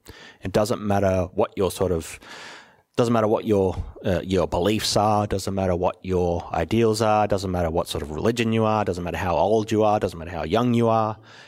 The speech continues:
Everybody has the breath. So this is something that every, all of us can identify with, and something that we can anchor our attention to. So this is why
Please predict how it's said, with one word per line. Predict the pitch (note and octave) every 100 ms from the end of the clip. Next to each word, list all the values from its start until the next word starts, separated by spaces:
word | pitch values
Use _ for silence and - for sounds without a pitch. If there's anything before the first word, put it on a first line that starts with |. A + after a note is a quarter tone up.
| - -
Everybody | C3+ B2+ B2+ A2+ A2+ A2 A2 F#2 -
has | - G#2 G#2 F#2+ -
the | G#2+
breath. | F#2 G2+ F2+ -
So | - F#2+
this | A2 -
is | A2
something | - G#2 - G2+ F#2+
that | F#2 - _ _ _ _ _
every, | - A#2 A2+ G#2 F#2+ - -
all | A#2+
of | A2
us | G#2 -
can | G#2+
identify | G2 F#2+ G2 G#2 G2 E2+
with, | F2 -
and | F2+ F2
something | - F#2+ G2+ F#2
that | E2
we | F#2
can | - F2 E2 - - - _
anchor | - A2+ - A2+
our | G2 F#2 F2 D#2 - _
attention | G#2 - A#2 A2 G2+
to. | F2+ - D#2+ D2+ _ _ - - _ _ - - - - - - -
So | - A2 A2 G#2 A2+ - -
this | A#2 C#3
is | D3 A#2+
why | B2 A#2+ A2+ A2 G#2+